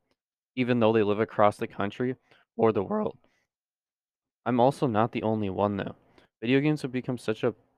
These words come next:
big media that people who've met on video games have developed relationships and ended up becoming married and starting a family.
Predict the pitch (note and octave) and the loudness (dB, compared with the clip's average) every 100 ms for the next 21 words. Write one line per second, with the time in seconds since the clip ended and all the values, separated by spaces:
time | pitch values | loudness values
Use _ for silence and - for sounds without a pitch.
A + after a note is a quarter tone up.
0 | _ _ _ - A#2+ A#2 G2+ G2+ A2 B2+ | _ _ _ -4 -2 -2 -6 -6 -2 -2
1 | C3+ - _ _ G#2+ - A#2+ C#3+ C3 G2+ | -2 -4 _ _ -6 -4 -4 0 -2 0
2 | G2+ G#2+ G#2+ G2 G2 A2 B2 C3+ - A2 | 0 2 0 -2 -4 -2 -2 -2 -4 -6
3 | G#2+ G2+ G#2+ A2+ - G2+ G2+ - A#2+ C#3 | -4 0 0 0 -4 -4 -4 -6 -6 -4
4 | C#3+ - _ _ - - A#2+ B2 C#3+ C#3 | -4 -8 _ _ -20 -6 0 2 0 -2
5 | - C#3+ G#2 F#2+ G#2+ A2 F#2+ - G#2+ G#2 | -4 -2 -2 0 2 0 -2 -4 -4 -2
6 | F#2+ - G2+ F#2+ F2+ | -4 -2 -2 -4 -10